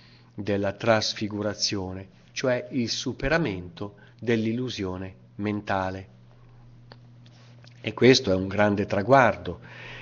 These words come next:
perché ci porterà poi ad avere accesso al quinto regno di natura, che è il regno degli illuminati o degli esseri, eh, spirituali. Bene, detto questo,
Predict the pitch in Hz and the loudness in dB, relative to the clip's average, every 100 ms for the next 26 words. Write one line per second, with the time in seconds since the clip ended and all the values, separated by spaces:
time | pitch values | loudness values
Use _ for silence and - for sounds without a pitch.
0 | - - 92 - 104 - - 113 - 165 | -14 -8 -2 2 2 2 2 0 4 6
1 | 110 123 - 98 95 - 104 98 107 107 | 8 6 2 2 2 -2 -2 0 2 2
2 | 127 - 78 - - 87 - 139 131 127 | 2 -2 -4 -2 -2 -4 0 4 6 6
3 | 127 107 98 101 101 98 95 131 139 90 | 2 4 4 4 2 0 2 2 2 -2
4 | 92 98 92 92 95 95 - - - 107 | -2 -2 -4 -4 -4 -8 -12 -2 4 6
5 | 101 95 95 92 87 87 95 - - - | 6 4 2 0 -2 -6 -10 -12 -18 -20
6 | - - - - - 113 107 113 107 90 | -20 -20 -20 -20 -4 -2 2 6 6 4
7 | 87 - 90 90 90 - - - - - | -2 -6 -8 -10 -12 -18 -20 -20 -20 -18
8 | - - 107 85 - 58 - - - - | -10 -2 -2 -2 -6 -10 -12 -18 -20 -20
9 | - - - - - - 120 127 95 73 | -20 -20 -20 -20 -20 0 8 10 10 2
10 | - - - - 82 82 92 95 - 165 | -14 -20 -20 -18 -16 -14 -10 -10 0 0
11 | 135 95 - - 110 - | 2 0 0 0 0 0